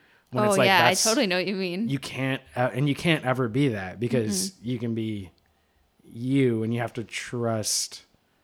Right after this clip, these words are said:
Speaker 1: one, you have to trust that there are <laughs> roles out there. And it's like, sometimes there's periods of time where there's not. So if you can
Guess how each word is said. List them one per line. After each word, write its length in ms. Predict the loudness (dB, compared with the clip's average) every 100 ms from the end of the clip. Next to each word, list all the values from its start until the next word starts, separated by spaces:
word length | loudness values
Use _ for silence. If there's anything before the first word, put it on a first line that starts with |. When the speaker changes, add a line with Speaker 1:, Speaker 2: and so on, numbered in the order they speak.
| _ _ _ _ _ _
Speaker 1:
one, 220 | -2 2 4
you 60 |
have 80 | 2
to 80 | 0
trust 380 | 0 2 2 0
that 280 | -2 -2 -4
there 340 | -2 0 -4 -10 -20 -20 -20 -20 -20 -20 _ -10
are 380 | -2 0 0 -2 -6 -8
<laughs> 180 | -8 -2
roles 360 | 0 0 0
out 240 | 0 -2 -2
there. 280 | -2 -2 -4 -14 -20 _
And 140 | 2 2
it's 100 | 4
like, 140 | 2
sometimes 580 | 2 0 2 2 2 0
there's 240 | 2 0 -2
periods 400 | -2 2 2 2
of 80 |
time 360 | -6 -4 -4 -4
where 220 | -2 -2
there's 360 | 0 -2 -2 -6
not. 400 | -6 -4 -4 -6 _ _ _ _ _ _ _ _ _ _ _ -10
So 360 | -4 2 4 4
if 160 | 2
you 220 | 0 0
can 500 | 0 -2 -2 -2 -4